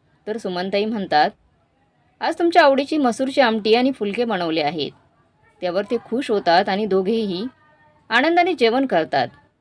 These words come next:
जेवण झाल्यानंतर सुमनताई म्हणती, सुमनताई म्हणतात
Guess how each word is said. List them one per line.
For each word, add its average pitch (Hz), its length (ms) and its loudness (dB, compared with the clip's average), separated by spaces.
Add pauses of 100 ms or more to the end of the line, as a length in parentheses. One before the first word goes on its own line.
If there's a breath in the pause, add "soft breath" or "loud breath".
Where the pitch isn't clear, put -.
(360)
जेवण 185 340 -4
झाल्यानंतर 196 600 -2
सुमनताई 220 500 -4
म्हणती, 185 400 -6 (800)
सुमनताई 330 380 0
म्हणतात 285 380 2